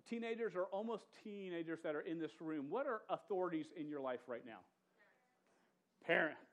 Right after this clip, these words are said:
parents. Mm-hmm. Okay, parents. We can say that n-, nicer. Parents. Very good.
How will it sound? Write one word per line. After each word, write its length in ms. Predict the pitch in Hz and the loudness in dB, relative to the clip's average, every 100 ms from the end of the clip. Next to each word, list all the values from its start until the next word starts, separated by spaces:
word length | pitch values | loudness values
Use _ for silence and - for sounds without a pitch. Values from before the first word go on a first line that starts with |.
| _ - | _ 6
parents. 560 | 254 233 214 208 - - - - - - - | 10 10 8 2 -4 -14 -16 -20 -20 -18 -6
Mm-hmm. 340 | 202 165 175 233 - - | -2 0 -2 -6 -14 -10
Okay, 160 | 160 175 - | -2 -2 -2
parents. 360 | 214 202 226 254 - - | 0 2 2 0 -12 -10
We 120 | 214 | -8
can 60 | 220 | 0
say 120 | 233 | 2
that 160 | 208 160 143 | 2 0 -6
n-, 380 | 147 - - 139 131 | -8 -10 -14 -12 -6
nicer. 460 | 131 180 - 107 113 - | -6 -6 -8 -12 -12 -10
Parents. 480 | 202 254 156 190 - - _ _ _ _ | -12 -10 -10 -12 -16 -20 _ _ _ _
Very 140 | - 143 | -2 0
good. 180 | 165 | 0